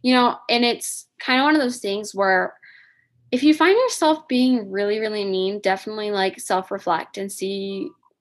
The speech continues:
what is coming from that that is an issue to your core. Like, okay, what problems are you having that are making you wanna be mean to people? And fixing that and just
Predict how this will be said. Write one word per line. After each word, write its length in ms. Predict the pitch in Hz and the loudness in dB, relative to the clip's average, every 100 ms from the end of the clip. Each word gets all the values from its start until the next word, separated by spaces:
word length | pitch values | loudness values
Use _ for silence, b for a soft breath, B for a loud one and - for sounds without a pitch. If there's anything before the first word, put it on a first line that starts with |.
| - | -14
what 920 | 208 202 202 202 233 240 247 233 - _ _ - | -10 -10 -10 -2 2 4 4 0 -4 _ _ -6
is 640 | 220 208 196 196 190 - - _ | -2 0 2 0 -2 -8 -18 _
coming 400 | - 202 196 202 | -6 -4 -2 -4
from 300 | - 190 185 | -4 -4 -2
that 360 | 202 240 269 - - | -2 0 0 -2 -4
that 360 | 190 190 - _ _ - | 0 0 -2 _ _ -6
is 160 | 208 | -4
an 100 | 196 | -2
issue 540 | 185 - 190 185 185 185 | -4 -6 -6 0 0 0
to 140 | - | -2
your 160 | 185 180 | -2 -2
core. 440 | - 226 269 311 | -4 -2 0 0
Like, 280 | 233 175 - | 2 0 -2
okay, 220 | - 196 180 | -10 -6 -2
what 240 | 190 185 | 0 -2
problems 360 | - 214 226 214 | -2 -4 -4 -4
are 60 | |
you 100 | 196 | -4
having 360 | 202 196 190 190 | -2 -4 -4 -4
that 140 | 185 | -4
are 60 | 180 | -4
making 320 | 185 180 202 | -4 -6 -8
you 180 | 190 185 | -6 -4
wanna 180 | 180 170 | -4 -6
be 160 | - - | -8 -10
mean 220 | - - | -16 -18
to 120 | - | -6
people? 500 | 262 262 302 330 320 B B B B | -6 0 2 2 0 B B B B
And 160 | 214 233 | -4 -2
fixing 420 | 240 277 - 294 | 0 0 2 2
that 240 | 240 185 - | 4 2 0
and 100 | 247 | -2
just 260 | 247 - | -2 -6